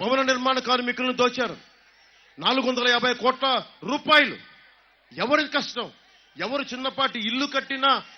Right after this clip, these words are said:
చిన్నపాటి గుడిసేసుకున్నా ఒక శాతం మనం సెస్ కట్టాలి. ఆ సెస్ అంతా తీసుకెళ్లి ఎవడైతే కండలు కరిగిస్తారో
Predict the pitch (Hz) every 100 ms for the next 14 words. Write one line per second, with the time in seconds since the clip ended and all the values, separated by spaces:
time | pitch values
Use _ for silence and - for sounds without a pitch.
0 | - 196 240 240 240 214 160 262 269 285
1 | 269 262 262 269 208 - 175 208 - 240
2 | 269 277 226 - - 185 226 214 262 254
3 | - 269 269 240 156 - - - - 156
4 | 180 208 202 294 277 269 262 247 262 202
5 | 190 233 294 294 - 294 254 - - -
6 | 262 294 285 262 277 269 - 277 262 254
7 | 208